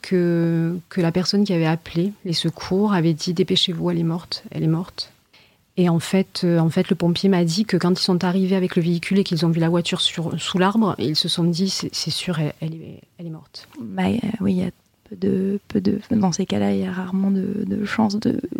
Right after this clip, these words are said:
Speaker 1: C'est ça.
Speaker 2: comme toi, de se pencher sur le côté passager. C'est assez
Speaker 1: C'est ça.
Speaker 2: rare.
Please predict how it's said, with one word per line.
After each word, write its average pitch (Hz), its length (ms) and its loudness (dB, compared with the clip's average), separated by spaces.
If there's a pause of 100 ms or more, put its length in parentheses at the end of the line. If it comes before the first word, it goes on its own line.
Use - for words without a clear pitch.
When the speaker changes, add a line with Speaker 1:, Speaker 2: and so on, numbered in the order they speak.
Speaker 1:
C'est - 160 -4
ça. - 180 -4
Speaker 2:
comme 202 200 4
toi, 226 260 4
de 196 140 -2
se - 500 0 (120)
pencher 214 480 2
sur 208 160 0
le 196 100 2
côté 196 320 2
passager. 202 560 4
C'est 208 260 -2
assez 190 320 2
Speaker 1:
C'est 214 60 2
ça. 220 240 4
Speaker 2:
rare. 202 180 0